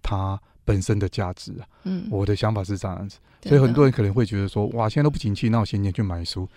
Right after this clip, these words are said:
Speaker 1: 我觉得这时候才更要买书嘞。
Speaker 2: 是。
Speaker 1: 对，这个时候你很多事情，其实你可以先透过书看到不同的世界，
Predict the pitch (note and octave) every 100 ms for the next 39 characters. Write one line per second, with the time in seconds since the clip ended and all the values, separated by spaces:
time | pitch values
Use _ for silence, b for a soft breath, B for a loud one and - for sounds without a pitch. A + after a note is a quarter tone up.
0 | B B - G2+ G2 A2 A2+ - F#2 -
1 | G2 F#2+ E2+ D#2+ - F#2 E2+ E2 - -
2 | A3 G3 F#3 D3+ B2 A#2+ G#2+ - D#3+ C#3
3 | B2 C3+ C3+ B2 A#2 C3 C3 A#2 A2+ A2
4 | A#2 A2+ G#2+ - C#3+ C3 - C3+ C3 C#3
5 | A#2+ A#2 - A#2+ B2 - _ - A#2 A#2+
6 | A2+ - G2 F#2 A2+ G2 G2+